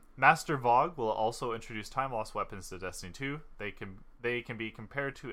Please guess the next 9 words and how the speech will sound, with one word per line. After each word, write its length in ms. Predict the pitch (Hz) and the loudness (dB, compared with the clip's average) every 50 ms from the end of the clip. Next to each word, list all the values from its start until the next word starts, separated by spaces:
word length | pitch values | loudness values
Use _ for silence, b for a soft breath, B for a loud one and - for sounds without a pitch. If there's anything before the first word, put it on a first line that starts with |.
| - | -8
adept 340 | 101 92 117 147 175 - - | -6 -2 -2 -2 -2 -4 -8
weaponry 480 | 101 95 92 - - 95 92 90 95 113 | -8 -8 -8 -8 -8 -12 -10 -10 -10 -10
from 180 | - - 87 | -10 -14 -14
Grandmaster 460 | 80 - 92 92 90 90 85 - - - | -8 -6 -6 -6 -6 -8 -10 -10 -8 -8
Nightfalls 380 | 92 90 - - 92 87 85 | -8 -8 -6 -8 -8 -8 -10
or 40 | 85 - | -12 -10
Flawless 280 | - 104 98 95 92 - | -6 -4 -4 -4 -4 -4
Trials 220 | - 98 95 92 - | -4 -4 -4 -4 -2
passages, 500 | - 98 90 - 92 87 95 87 - | -4 -4 -4 -6 -10 -12 -14 -14 -14